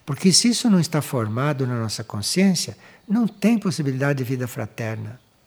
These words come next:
Então, nós temos que estar com essa consciência de que estamos buscando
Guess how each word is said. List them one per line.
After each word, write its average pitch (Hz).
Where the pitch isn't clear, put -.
Então, 214
nós 175
temos 226
que -
estar 190
com 165
essa 180
consciência 180
de 151
que -
estamos 196
buscando 180